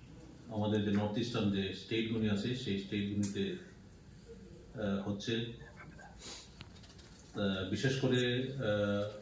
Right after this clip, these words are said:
আসামে সেখানে ম্যাক্সিমাম যে গেমস, সেই গেমসগুলি হবে। আর, আহ, আমাদের অন্যান্য স্টেট যেগুলি আছে, যেমন আসাম ছাড়া অরুণাচল প্রদেশ, মেঘালয়, মিজোরাম, সিকিম,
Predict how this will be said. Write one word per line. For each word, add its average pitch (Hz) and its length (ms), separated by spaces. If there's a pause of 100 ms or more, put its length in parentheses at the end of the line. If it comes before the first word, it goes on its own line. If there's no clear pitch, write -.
আসামে 117 640 (280)
সেখানে 104 280
ম্যাক্সিমাম 107 720 (580)
যে 101 140
গেমস, 117 460
সেই 95 260
গেমসগুলি 98 680
হবে। 104 280 (1600)
আর, 98 460 (380)
আহ, 92 340 (380)
আমাদের 110 340
অন্যান্য 123 380
স্টেট 110 320
যেগুলি 104 280
আছে, 101 280
যেমন 95 440 (600)
আসাম 101 320
ছাড়া 101 180
অরুণাচল 101 580
প্রদেশ, 98 420
মেঘালয়, 95 600 (280)
মিজোরাম, 101 480 (280)
সিকিম, 101 680